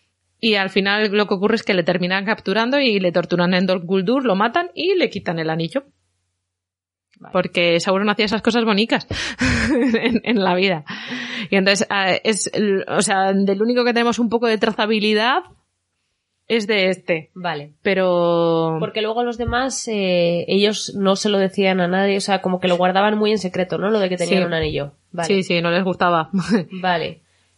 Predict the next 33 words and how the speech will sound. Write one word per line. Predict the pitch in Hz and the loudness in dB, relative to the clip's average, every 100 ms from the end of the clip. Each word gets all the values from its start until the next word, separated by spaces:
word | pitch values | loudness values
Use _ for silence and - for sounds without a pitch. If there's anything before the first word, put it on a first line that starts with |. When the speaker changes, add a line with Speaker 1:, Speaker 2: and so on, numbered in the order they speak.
| _ | _
Speaker 2:
Y, | 214 226 214 202 196 190 190 185 180 180 180 175 | -4 -2 0 0 0 0 0 2 2 2 2 0
y | - 202 | 0 0
al | 190 | 0
final, | 202 202 247 269 - | -2 0 2 0 -2
eh, | - 208 190 180 175 170 170 165 160 - 175 _ _ _ | -2 0 0 -2 -2 -2 -2 -4 -4 -8 -12 _ _ _
puede | 208 226 240 | 0 2 2
ser, | 269 254 247 - _ | 2 0 0 -12 _
no | 202 196 | 0 2
sé | 214 | 2
si | 208 | -2
estoy | 202 196 | -2 0
equivocada, | 190 180 180 170 165 - | 0 0 2 0 -2 -2
que | 190 | -2
acaben | 202 214 220 | 0 0 2
en, | 208 202 196 | 0 -2 -4
en | - 196 | -2 0
la | 190 | 0
tripilla | 190 196 196 214 | -2 -6 -2 -2
de | 202 | 0
los | 196 | 0
dragones. | 190 190 202 185 | 0 0 0 -2
Speaker 1:
Sí, | - 233 214 | -2 0 0
muchos | 185 202 220 233 | 0 -2 -4 -4
pone | 240 247 247 | -2 0 0
como | 233 220 208 | 0 0 0
que | 208 190 180 | 2 0 0
terminan | 180 185 208 220 | 0 0 0 0
en | 202 | 0
el | 170 160 | -2 -2
fuego | 214 247 269 254 220 220 220 220 220 | 0 0 0 0 0 0 2 2 2
y | 196 180 | 2 0
cosas | - 202 202 180 | 0 0 2 2
así, | 175 - 196 170 | 0 0 -2 -2